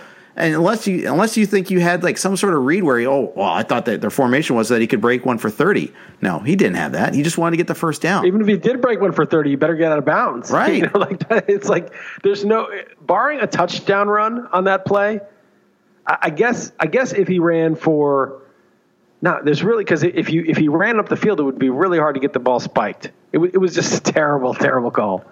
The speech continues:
Speaker 1: Yeah.
Speaker 2: Terrible. You had to throw, you had to run a play on third and one that was a sideline play and do it quickly. That was your only option.
Speaker 1: Yeah. R-, uh, as I, as I said on Twitter, Riverboat Ron just crashed his boat on a sand dune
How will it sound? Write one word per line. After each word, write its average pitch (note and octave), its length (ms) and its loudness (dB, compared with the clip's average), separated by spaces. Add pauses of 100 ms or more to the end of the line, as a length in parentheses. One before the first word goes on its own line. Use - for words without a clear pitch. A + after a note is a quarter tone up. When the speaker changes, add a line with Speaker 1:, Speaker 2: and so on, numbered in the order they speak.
(140)
Speaker 1:
Yeah. F#3+ 160 0
Speaker 2:
Terrible. D3 440 2
You C#3+ 80 2
had F#3 100 4
to F#3 60 0
throw, F3+ 380 0 (280)
you D3+ 140 0
had G3+ 180 2
to F3+ 300 0 (640)
run D#3 220 2
a F3 60 0
play E3+ 480 0
on C3+ 180 0
third D#3 200 2
and D3+ 100 0
one C#3+ 260 2
that C3 240 -4
was A#2+ 140 -2
a A#2 60 0
sideline C#3 500 0
play B2 460 0 (680)
and A#2+ 480 0 (540)
do D3 120 2
it - 80 -2
quickly. G#2 440 -2
That A#2 160 0
was B2 120 0
your B2 100 4
only A#2 160 2
option. G2+ 340 -2 (340)
Speaker 1:
Yeah. A2 120 -6 (260)
R-, C3+ 200 0
uh, B2+ 280 2
as C#3+ 240 0
I, D#3+ 120 2
as D3+ 280 0
I E3+ 80 2
said E3+ 220 0
on E3 160 0
Twitter, A2+ 300 0
Riverboat F3+ 500 2
Ron B2 340 0
just A#2 180 -6
crashed D3 320 0
his D3 100 -2
boat C3+ 240 2
on C3 140 0
a B2+ 40 -2
sand G#2+ 320 -2
dune F#2+ 260 -4